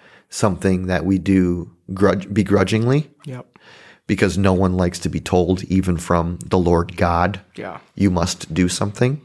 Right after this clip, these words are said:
Speaker 2: Yeah. Oh, that is a, so, theological, biblical interpretation pet peeve.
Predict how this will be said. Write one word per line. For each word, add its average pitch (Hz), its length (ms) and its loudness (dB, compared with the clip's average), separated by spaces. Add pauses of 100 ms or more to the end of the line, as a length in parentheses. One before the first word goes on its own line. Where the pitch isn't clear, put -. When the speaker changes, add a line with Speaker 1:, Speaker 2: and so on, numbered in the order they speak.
Speaker 2:
Yeah. - 140 -16 (600)
Oh, 156 200 4
that 170 200 4
is 156 160 4
a, 139 240 2 (1300)
so, - 460 0
theological, 160 1120 4
biblical 147 460 2
interpretation 143 640 0
pet - 260 -8
peeve. - 360 -10